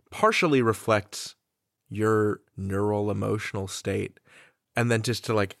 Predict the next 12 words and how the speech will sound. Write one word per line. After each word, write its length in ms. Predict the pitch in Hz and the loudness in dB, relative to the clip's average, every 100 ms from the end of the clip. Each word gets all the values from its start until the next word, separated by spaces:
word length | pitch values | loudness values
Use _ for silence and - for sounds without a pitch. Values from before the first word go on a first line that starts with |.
| _ _ | _ _
have 260 | - 143 | 0 2
your 100 | 123 | 2
family 440 | 113 - 123 131 127 | 2 4 4 6 4
have 220 | 110 110 - | 4 0 2
access 560 | 107 135 - 117 107 | -2 -2 2 2 0
to 140 | - 107 | -4 0
that, 320 | 107 104 - | 4 4 2
what, 220 | 123 - | -2 -2
what 200 | 127 123 | 2 4
is 140 | 113 | 4
basically 680 | 107 123 139 139 - 107 101 - _ _ _ | 4 2 4 -2 -2 -2 -2 -8 _ _ _
some 460 | - 165 135 123 | 0 4 4 2